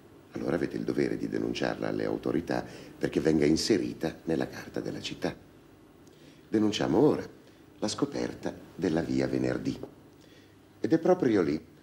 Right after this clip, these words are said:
che troveremo l'abitazione della signora Dowey,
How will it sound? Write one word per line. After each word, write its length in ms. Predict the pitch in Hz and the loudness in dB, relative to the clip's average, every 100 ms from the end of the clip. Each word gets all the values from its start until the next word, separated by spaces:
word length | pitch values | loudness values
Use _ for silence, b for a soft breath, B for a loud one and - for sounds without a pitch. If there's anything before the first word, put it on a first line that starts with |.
| B - | B -4
che 80 | - | -2
troveremo 600 | - 123 117 101 87 80 | 2 4 6 4 4 2
l'abitazione 720 | 80 80 82 82 - 87 82 | 2 0 -2 -2 0 2 4
della 220 | 73 69 | 2 0
signora 440 | 69 76 69 65 65 | 0 0 2 2 0
Dowey, 580 | 58 69 62 69 69 | 0 0 2 2 0